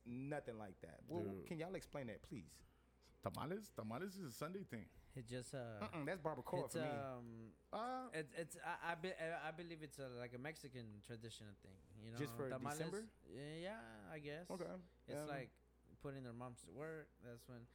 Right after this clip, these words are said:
Speaker 3: I guess it's more like families get together, you
Speaker 1: Good
Speaker 3: know?
Speaker 1: point. It is a good
Speaker 3: And
Speaker 1: dish,
Speaker 3: making,
Speaker 1: though, man.
Speaker 3: and I don't know, I think tamales
Speaker 1: What's your
Speaker 3: is represent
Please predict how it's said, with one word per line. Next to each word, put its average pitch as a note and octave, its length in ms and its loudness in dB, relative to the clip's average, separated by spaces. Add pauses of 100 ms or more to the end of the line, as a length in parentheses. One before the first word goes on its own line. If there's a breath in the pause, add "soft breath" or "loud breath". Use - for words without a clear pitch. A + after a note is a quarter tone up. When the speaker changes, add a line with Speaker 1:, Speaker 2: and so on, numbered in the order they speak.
(220 loud breath)
Speaker 3:
I F3 140 2
guess G3 160 0
it's F3+ 160 -4
more F3 160 0
like D3 240 0
families D3+ 400 -4
get D#3+ 160 -4
together, D#3+ 400 -4 (320 loud breath)
you C3+ 80 -2
Speaker 1:
Good D3 160 4
Speaker 3:
know? D3 80 4
Speaker 1:
point. C#3 160 2
It F3+ 80 4
is G#3+ 160 0
a - 20 -4
good C3+ 140 0
Speaker 3:
And C#3 160 2
Speaker 1:
dish, D#3 80 2
Speaker 3:
making, D3+ 80 -2
Speaker 1:
though, G2 160 0
man. D3 160 4
Speaker 3:
and C3+ 80 0
I C#3+ 160 0
don't D#3+ 160 0
know, C#3+ 80 0
I C#3 160 -2
think C#3 180 -6
tamales C3 460 -6 (960)
Speaker 1:
What's G#2+ 160 2
your A#2 80 2
Speaker 3:
is C3 80 -2
represent B2+ 460 -2